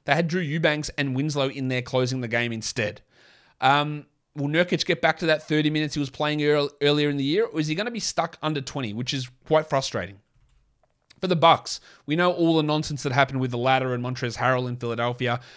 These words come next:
but what I wanna see is Giannis. Can he get, like, can we get something happening? Like, he is struggling. Now, I know that it is a great illustration of the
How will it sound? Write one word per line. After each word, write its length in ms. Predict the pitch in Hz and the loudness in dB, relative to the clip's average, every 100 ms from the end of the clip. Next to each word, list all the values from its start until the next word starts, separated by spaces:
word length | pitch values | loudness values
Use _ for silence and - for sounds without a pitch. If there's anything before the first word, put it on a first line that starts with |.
| - | -8
but 100 | 143 | -2
what 140 | 170 226 | 2 2
I 20 | |
wanna 240 | 165 135 | 2 0
see 220 | 123 139 127 | -2 -2 -2
is 120 | 113 | -2
Giannis. 380 | 127 147 110 - | -2 -2 -4 -6
Can 140 | 151 | -4
he 100 | 160 | -4
get, 320 | 151 190 - _ _ _ _ | -4 -6 -6 _ _ _ _
like, 140 | 147 143 _ _ _ _ | -6 -6 _ _ _ _
can 120 | 143 | -4
we 40 | 135 | -2
get 140 | - | -2
something 460 | - 131 156 160 - | -4 -4 -6 -8 -10
happening? 340 | - 135 196 254 _ _ _ | -10 -6 -6 -8 _ _ _
Like, 120 | 131 | -10
he 240 | 143 208 185 | -4 0 0
is 100 | 147 | 0
struggling. 400 | - 139 127 95 _ _ 131 | 0 -2 -2 -10 _ _ -2
Now, 100 | 147 | 0
I 60 | |
know 260 | 156 170 170 | 4 4 4
that 160 | 160 147 | 2 0
it 100 | 147 | 0
is 220 | 135 - - _ _ _ - | -2 -8 -14 _ _ _ -10
a 200 | 113 131 | -6 0
great 280 | 147 190 170 | 4 4 4
illustration 600 | 156 131 143 147 - 139 | 2 4 4 4 2 -4
of 520 | 123 131 127 127 - - _ _ - | 0 4 4 0 -6 -20 _ _ -10
the 720 | 120 135 131 131 131 131 | -6 -4 -2 -4 -6 -8